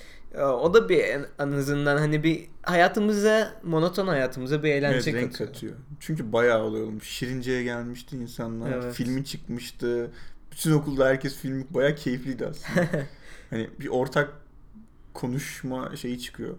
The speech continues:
Speaker 1: Aynen, tam o on iki Aralık, e, iki bin on ikide
Speaker 2: Evet.
Speaker 1: sınıftaydık. Böyle herkes konuşuyordu.
Speaker 2: Evet.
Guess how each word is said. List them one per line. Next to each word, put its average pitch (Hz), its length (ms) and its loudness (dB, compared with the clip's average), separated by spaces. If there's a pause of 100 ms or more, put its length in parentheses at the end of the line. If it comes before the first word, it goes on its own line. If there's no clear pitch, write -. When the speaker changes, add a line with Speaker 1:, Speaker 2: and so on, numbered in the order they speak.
Speaker 1:
Aynen, 175 280 0
tam 185 200 0
o 196 160 4
on 160 280 0
iki 160 240 0
Aralık, 151 540 4
e, 131 200 0
iki 131 200 -8
bin 139 60 -2
on 139 120 0
ikide 135 400 -2
Speaker 2:
Evet. 110 140 -2
Speaker 1:
sınıftaydık. 131 840 -4
Böyle 120 220 0
herkes 123 380 -2
konuşuyordu. 120 560 -6
Speaker 2:
Evet. 120 260 -2